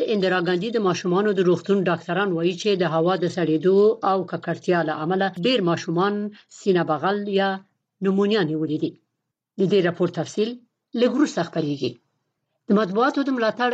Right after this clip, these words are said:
اداره وایي چې د طالبانو یوې محکمې د لسو مطبوعاتي شبکو د فعالیت د جواز د فسخ کولو پریکړه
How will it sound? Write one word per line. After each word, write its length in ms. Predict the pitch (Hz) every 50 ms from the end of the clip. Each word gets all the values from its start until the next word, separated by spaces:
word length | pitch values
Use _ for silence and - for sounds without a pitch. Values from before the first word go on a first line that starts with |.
| 247 - 220
اداره 260 | 175 185 180 185 202
وایي 240 | 214 220 220 247 247
چې 120 | 247 -
د 120 | 226 202 196
طالبانو 560 | 185 190 180 170 170 156 170 185 196 196 208
یوې 300 | 202 190 180 165 170 170
محکمې 500 | 165 165 156 - - 170 160 175 185 202 208
د 120 | 202 175 180
لسو 540 | 160 156 160 214 214 - - - 226 208 208
مطبوعاتي 640 | 190 175 170 147 156 151 160 160 160 165 - 277
شبکو 520 | - - 196 151 156 160 - - - 202
د 120 | 190 175 180
فعالیت 480 | 175 - 180 165 165 160 170 202 208
د 120 | 170 165 185
جواز 520 | 175 135 165 170 165 180 196 208 214 180 170
د 60 | 196
فسخ 320 | 180 - 185 170 170 - -
کولو 420 | 165 - - 180 180 175 165 165
پریکړه 460 | 165 - 190 226 240 240 220 208 208